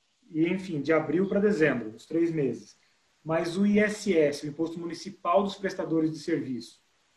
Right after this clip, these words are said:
e o I C M S dos comerciais e restaurantes, eles vão ter prazos diferentes de prorrogação.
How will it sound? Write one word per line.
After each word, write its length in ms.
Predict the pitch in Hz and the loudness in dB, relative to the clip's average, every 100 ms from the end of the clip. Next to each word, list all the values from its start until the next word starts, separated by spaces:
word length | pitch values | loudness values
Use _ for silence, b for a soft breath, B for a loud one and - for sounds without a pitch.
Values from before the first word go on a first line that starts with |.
| _ - | _ -8
e 120 | 180 | 0
o 80 | 196 | 0
I 40 | |
C 180 | 196 202 | 2 0
M 140 | 190 | 2
S 360 | 160 156 147 - | 4 4 2 -4
dos 100 | 135 | -8
comerciais 640 | - 151 147 160 147 143 | -4 -4 -4 0 2 0
e 20 | |
restaurantes, 800 | 131 143 127 131 185 190 - - _ _ _ _ _ _ _ _ _ | -4 -6 -4 0 0 -2 -6 -16 _ _ _ _ _ _ _ _ _
eles 140 | 143 | -2
vão 120 | 143 165 | -2 -2
ter 140 | 185 | -4
prazos 300 | 160 175 170 | -2 -4 -4
diferentes 480 | 190 220 190 190 190 | 0 2 2 0 -4
de 60 | |
prorrogação. 840 | 202 202 190 196 190 175 143 120 | -4 -2 0 0 -2 0 0 0